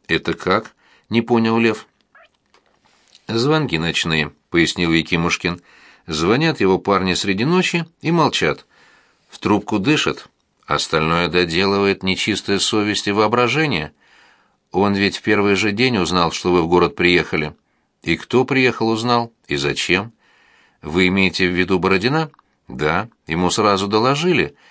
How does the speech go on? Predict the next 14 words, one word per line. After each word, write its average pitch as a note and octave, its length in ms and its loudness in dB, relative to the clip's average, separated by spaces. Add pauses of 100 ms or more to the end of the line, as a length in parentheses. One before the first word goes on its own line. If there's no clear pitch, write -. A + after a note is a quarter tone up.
(260)
что - 260 -4
с - 80 -2
Петровки A2 540 0
по F2+ 140 -2
поводу G2+ 380 -2
Волкова G2+ 480 0
приехали. G#2+ 680 -2 (420)
Но A2 240 0
он F#3+ 120 2
и F#3 60 2
решил, F3+ 380 2
что - 180 -2
пришло G#2+ 400 -2
время C3+ 400 0